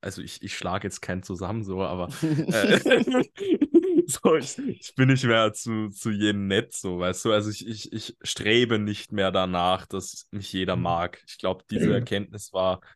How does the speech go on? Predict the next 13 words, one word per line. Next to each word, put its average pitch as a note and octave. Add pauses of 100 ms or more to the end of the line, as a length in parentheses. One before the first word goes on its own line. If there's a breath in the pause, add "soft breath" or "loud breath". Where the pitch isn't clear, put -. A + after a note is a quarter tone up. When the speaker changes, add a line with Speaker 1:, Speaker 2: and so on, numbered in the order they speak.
(160)
Speaker 1:
sehr, G2+
sehr G2
wichtig G#2+
für -
mich G2
und, F#2 (400 loud breath)
ähm, F#2
ist -
natürlich G2
ein, F#2+ (100)
ein F#2+
Entwicklungsprozess, -
aber F#2